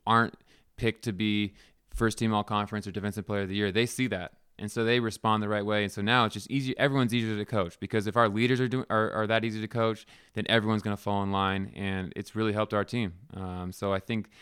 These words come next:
that in and of itself is gonna help us with that complacency or whatever you wanna call it,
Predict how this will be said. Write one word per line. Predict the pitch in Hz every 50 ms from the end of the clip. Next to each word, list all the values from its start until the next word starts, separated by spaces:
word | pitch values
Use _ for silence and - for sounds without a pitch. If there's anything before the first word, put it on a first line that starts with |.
| - - _ _ -
that | 107 107 107 107 110 110 - -
in | - - 107 104
and | 104 104
of | 104 98
itself | 76 - - 110 107 104 101 95
is | 95
gonna | 92 98 92
help | 101 101 95 - 98
us | 95 92 92 - - - - - - _ - - -
with | 110 98 - -
that | 101 95 95 92 - - - - - _ _ _
complacency | - - 127 - - 110 104 98 - 98 90 - - 98 98 98
or | 95
whatever | 95 95 95 92
you | 92 92
wanna | 95 90 92
call | - - 92 90 90
it, | 90 87 -